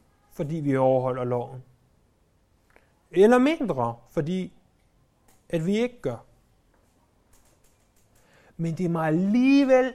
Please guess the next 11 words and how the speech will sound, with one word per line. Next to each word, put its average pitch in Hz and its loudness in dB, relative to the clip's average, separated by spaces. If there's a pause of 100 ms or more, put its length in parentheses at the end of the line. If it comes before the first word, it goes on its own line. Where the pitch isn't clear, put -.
(140)
en 170 -2
gåde, 180 2 (460)
hvordan 185 4
såkaldte 254 2
kristne 196 -2 (1040)
kan 185 2
sige, 196 2 (840)
"Jeg 202 0
elsker 220 2
Jesus." 156 -6 (1700)
Men 170 -6